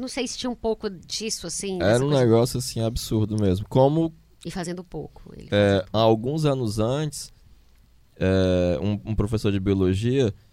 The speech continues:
Speaker 2: tinha um colega chamado Juazeiro, cha-, apelido,
Speaker 1: Hum.
Speaker 2: né? Porque ele vinha de Juazeiro. Com
Speaker 1: Sim.
Speaker 2: uma bandana. E esse cara tava puto, esculhambou o cara, mandou ele sair.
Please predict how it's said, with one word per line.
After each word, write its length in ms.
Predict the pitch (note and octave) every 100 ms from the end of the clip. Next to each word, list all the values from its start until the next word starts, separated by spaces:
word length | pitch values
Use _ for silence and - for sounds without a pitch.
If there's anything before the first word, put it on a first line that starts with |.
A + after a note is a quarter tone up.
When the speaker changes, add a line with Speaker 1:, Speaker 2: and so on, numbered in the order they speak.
| _ _ - _ -
Speaker 2:
tinha 160 | A#2
um 180 | A2 G#2+
colega 720 | - A#2 G#2+ G2 B2 D#3+ D#3+
chamado 380 | - - G2+ F2+
Juazeiro, 560 | G#2+ A2 G#2 F#2+ G#2 F#3 - _
cha-, 140 | - - C3+
apelido, 340 | - C#3 E2+
Speaker 1:
Hum. 40 |
Speaker 2:
né? 80 | G2+
Porque 120 | - F#2+
ele 120 | F#2
vinha 200 | G2 F#2
de 60 |
Juazeiro. 380 | F#2+ F#2 G2 E2 - - - - -
Com 120 | A#2+
Speaker 1:
Sim. 60 | B2
Speaker 2:
uma 140 | B2
bandana. 580 | B2+ F3 D3 A#2+ A2 A#2 - - _ _ _
E 60 | C3+
esse 180 | E3+ -
cara 140 | F#3
tava 280 | D#3+ D3+ D#3+
puto, 380 | D#3+ - E3+ G#3+
esculhambou 500 | F#3 - D#3 D3 C#3
o 40 | B2+
cara, 220 | C#3+ C#3+
mandou 280 | D3 C3 B2
ele 80 | A#2+
sair. 480 | - A2+ A#2 D#3